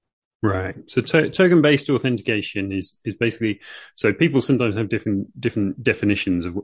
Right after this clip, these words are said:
of what it is. Um, but, but for the purposes of the book and how I interpret it is, is that you, you log in and you get some kind of token, which is a string, a random looking string that you then send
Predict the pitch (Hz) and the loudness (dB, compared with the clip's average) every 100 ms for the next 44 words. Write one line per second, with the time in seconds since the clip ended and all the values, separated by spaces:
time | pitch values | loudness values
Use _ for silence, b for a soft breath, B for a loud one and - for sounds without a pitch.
0 | 117 98 101 92 90 92 85 - - - | -4 -2 -2 -2 -4 -6 -8 -10 -16 -6
1 | 107 95 95 - B B B B - 87 | -2 0 -2 -4 B B B B -8 -8
2 | - - - _ _ - - _ - 120 | -8 -16 -20 _ _ -12 -12 _ -8 -4
3 | - 143 - 110 104 147 135 - 104 98 | 2 0 2 -2 0 2 2 2 0 2
4 | 107 113 110 104 - 110 98 104 - 95 | 2 2 0 -2 -6 -8 -4 -4 -4 -6
5 | 98 - - 98 - 87 107 107 - - | -6 -8 -8 -6 -4 -4 -2 -4 -4 -6
6 | 107 113 135 135 110 104 98 107 98 98 | 0 4 4 4 2 2 0 0 0 0
7 | - - - 135 127 117 - 113 104 95 | -2 -2 -2 0 0 0 -2 -4 -2 0
8 | 95 90 - - _ _ _ _ _ - | -2 -4 -10 -20 _ _ _ _ _ -10
9 | - 104 - - 87 95 98 90 85 - | -2 -2 -2 -8 -6 -8 -4 -4 -4 -4
10 | - - 110 90 85 92 107 110 101 101 | -4 0 0 2 0 0 2 2 2 0
11 | 92 95 87 - - 123 98 95 - B | 0 -4 -4 -6 0 0 2 0 -4 B
12 | B B 104 95 104 110 107 104 - 113 | B B -4 0 2 4 2 0 -2 0
13 | 107 101 98 | 2 2 2